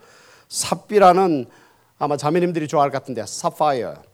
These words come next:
<laughs> 그 보석 있잖아요. 파란 보석. 예, 푸른, 푸른 보석. 사파이어, 삽비라.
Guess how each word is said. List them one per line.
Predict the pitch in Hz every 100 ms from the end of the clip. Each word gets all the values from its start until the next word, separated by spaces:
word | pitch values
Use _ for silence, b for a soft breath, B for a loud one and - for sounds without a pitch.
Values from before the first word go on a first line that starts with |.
| _ b b b b _
<laughs> | - - - - - - 139 - 160 139 _ _ _ - _ _ _ _ -
그 | 165
보석 | 170 180 175
있잖아요. | 170 135 147 131 104 95
파란 | - 120 127 120 123 120 143 135 123
보석. | 120 104 95 80 -
예, | 117
푸른, | 95 180 165 127 101
푸른 | - 151 127
보석. | 110 107 - 92 101 - b b b b b b b b b b
사파이어, | - - 208 208 196 156 117
삽비라. | - 175 175 180 139 95 82 - -